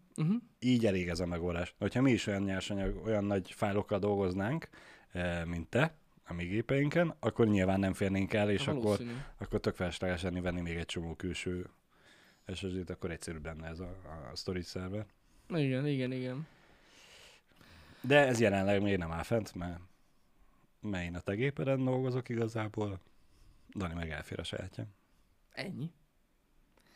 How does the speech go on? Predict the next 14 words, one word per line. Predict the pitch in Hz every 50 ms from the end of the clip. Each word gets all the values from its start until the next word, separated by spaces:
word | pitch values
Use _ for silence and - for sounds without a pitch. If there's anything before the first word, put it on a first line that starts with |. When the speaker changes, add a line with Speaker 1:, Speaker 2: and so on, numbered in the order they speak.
| - - - - _ _
Speaker 1:
Ennyi, | - - 123 117 117 113 120 135 - -
pontosan. | - 135 123 120 113 127 120 - 147 135 131 139 - - - - - - - - - - - - - - - - - - - - - -
Na | - 330 508 508 392
mindegy, | 240 180 160 143 131 131 127 131
ö, | 127 175 196 208 214
a | 220 226 220
lényeg | 240 247 262 262 240 208 180
az, | 196 202 196 -
hogy, | 220 190 180 165 175
ö, | 175 175 - - 95 - - - - - - - - - - _ _ _ - -
á, | 294 302 302 302 269 214
de | 190 190
nem | 196 202 175 151
tudom. | 156 156 151 151